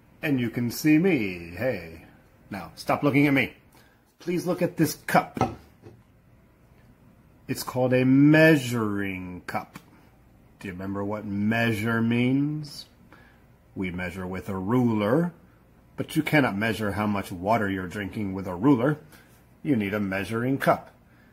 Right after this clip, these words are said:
It has a ruler on the cup. So,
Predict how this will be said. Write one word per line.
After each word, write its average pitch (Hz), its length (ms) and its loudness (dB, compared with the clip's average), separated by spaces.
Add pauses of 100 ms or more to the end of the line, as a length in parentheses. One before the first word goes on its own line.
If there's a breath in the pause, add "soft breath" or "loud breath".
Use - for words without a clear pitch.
(680 soft breath)
It 180 120 -2
has 139 240 4
a 143 80 8
ruler 143 500 6 (340)
on 156 280 4
the 165 80 4
cup. 165 300 2 (880 soft breath)
So, 80 240 -8